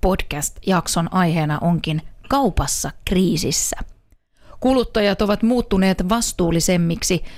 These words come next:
mutta teoissa se ei aina näy. Oikeiden päätösten edessä halvaannutaan ja tehdään kompromisseja. Minä olen toimittaja Miia Kahila ja aiheesta ovat tänään keskustelemassa dosentit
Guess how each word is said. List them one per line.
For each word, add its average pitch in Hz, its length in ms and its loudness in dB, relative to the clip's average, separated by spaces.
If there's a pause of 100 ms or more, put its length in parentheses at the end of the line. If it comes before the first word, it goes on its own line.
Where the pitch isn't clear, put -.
(100)
mutta 269 200 0
teoissa 190 500 0
se 175 220 0
ei 175 260 0
aina 160 300 0
näy. 165 240 -4 (600)
Oikeiden 208 440 2
päätösten 196 440 0
edessä 185 280 2
halvaannutaan 165 720 0
ja 165 160 -2 (160)
tehdään 160 500 -2 (100)
kompromisseja. - 880 -2 (640)
Minä 302 220 2
olen 202 160 0
toimittaja 214 680 0
Miia 202 560 4 (160)
Kahila 175 500 2 (540)
ja 175 600 4 (240)
aiheesta 208 440 2
ovat 202 140 0
tänään 185 280 2
keskustelemassa 165 800 0
dosentit 165 520 0